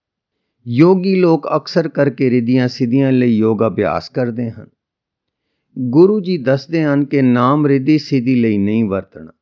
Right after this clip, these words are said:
ਜੇ ਕੋਈ ਇਸ ਭਾਵਨਾ ਨਾਲ ਜਪੇਗਾ ਤਾਂ ਉਹ ਅਵਰਿਆ, ਮੈਲਾ ਹੋਇਆ ਹੋਵੇਗਾ, ਨਿਰਮਲ ਨਹੀਂ ਹੋਵੇਗਾ। ਹਾਂਜੀ, ਗੁਰੂ ਜੀ ਦੱਸਦੇ ਹਨ ਕਿ ਨਾਮ ਰਿੱਧੀ ਸਿੱਧੀ ਲਈ ਨਹੀਂ ਵਰਤਣਾ।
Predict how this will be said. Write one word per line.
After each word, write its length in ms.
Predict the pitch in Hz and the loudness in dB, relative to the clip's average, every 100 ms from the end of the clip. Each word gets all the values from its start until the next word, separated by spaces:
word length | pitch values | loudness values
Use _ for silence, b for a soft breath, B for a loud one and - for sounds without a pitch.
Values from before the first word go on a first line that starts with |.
| _ _ _ _ _ _ _ _ _ _ | _ _ _ _ _ _ _ _ _ _
ਜੇ 320 | 113 98 151 185 | -14 2 4 4
ਕੋਈ 360 | - 180 165 208 | 2 2 2 -2
ਇਸ 240 | 202 - - | -4 -4 -2
ਭਾਵਨਾ 520 | 123 76 90 143 175 | 0 0 -2 -2 -2
ਨਾਲ 240 | 170 156 | 0 0
ਜਪੇਗਾ 640 | 107 123 131 165 160 151 147 | 0 -2 -2 -4 0 0 0
ਤਾਂ 280 | - 127 131 - | 0 -4 -4 -2
ਉਹ 240 | 131 127 135 | 0 0 2
ਅਵਰਿਆ, 500 | 135 156 147 107 87 - _ _ _ 127 | 4 4 2 0 -4 -12 _ _ _ -6
ਮੈਲਾ 680 | 110 117 127 139 156 135 | -2 0 2 2 2 0
ਹੋਇਆ 340 | 113 95 92 87 | 0 -2 -4 -4
ਹੋਵੇਗਾ, 580 | 85 80 85 80 - _ _ 127 | -8 -10 -10 -12 -18 _ _ -2
ਨਿਰਮਲ 540 | 123 139 151 147 123 | 2 2 2 2 2
ਨਹੀਂ 260 | 110 123 110 | 0 0 -4
ਹੋਵੇਗਾ। 400 | 80 78 - _ _ _ _ _ _ _ _ _ _ _ 123 | -8 -16 -20 _ _ _ _ _ _ _ _ _ _ _ -2
ਹਾਂਜੀ, 540 | 120 123 110 135 165 _ _ _ _ _ _ - | 0 2 0 -2 -4 _ _ _ _ _ _ -16
ਗੁਰੂ 340 | 113 135 170 175 | -4 0 2 0
ਜੀ 200 | 151 127 | -2 -2
ਦੱਸਦੇ 520 | 101 127 - 165 147 | -2 -2 -2 0 2
ਹਨ 200 | 123 143 | 2 0
ਕਿ 160 | 156 | 2
ਨਾਮ 440 | 143 127 123 151 156 | 2 2 2 0 2
ਰਿੱਧੀ 320 | 139 135 160 | 0 2 0
ਸਿੱਧੀ 360 | 160 143 120 123 | 0 -2 0 0
ਲਈ 200 | 110 101 | 0 0
ਨਹੀਂ 240 | 107 123 | 0 0
ਵਰਤਣਾ। 460 | 113 95 - 82 | -2 -4 -8 -16